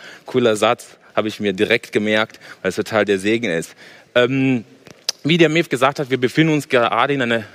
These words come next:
ähm, Predigtreihe, die heißt Kingdom Culture. Und, ähm, ich weiß nicht, ob du schon mal Kulturschock erlebt hast.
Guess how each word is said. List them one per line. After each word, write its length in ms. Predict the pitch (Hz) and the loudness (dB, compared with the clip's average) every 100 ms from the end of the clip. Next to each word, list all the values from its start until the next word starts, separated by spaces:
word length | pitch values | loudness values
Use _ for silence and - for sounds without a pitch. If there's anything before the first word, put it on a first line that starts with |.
| - | -6
ähm, 560 | 101 104 98 98 92 85 - - _ _ _ | 0 0 0 -4 -6 -12 -20 -20 _ _ _
Predigtreihe, 720 | - 135 147 139 - 123 139 135 - - | -2 0 0 -4 -4 0 0 -2 -12 -8
die 100 | 110 | -2
heißt 240 | 117 117 - | 0 -2 -4
Kingdom 400 | - 156 147 139 | -2 0 0 -2
Culture. 480 | - 139 151 190 196 - - - - | 0 0 2 0 -2 -8 -20 -10 0
Und, 380 | 135 143 - - | 2 2 0 2
ähm, 440 | 147 147 147 135 - _ _ _ _ - | 4 4 0 -2 -8 _ _ _ _ -6
ich 100 | 147 | 0
weiß 180 | 175 185 | 2 2
nicht, 120 | 180 | 0
ob 80 | 160 | 0
du 60 | |
schon 140 | 165 165 | 0 2
mal 160 | 151 | 2
Kulturschock 540 | - 131 147 139 117 98 | 0 -2 0 0 0 0
erlebt 320 | 92 101 139 | 0 0 -2
hast. 260 | 151 - | -4 -6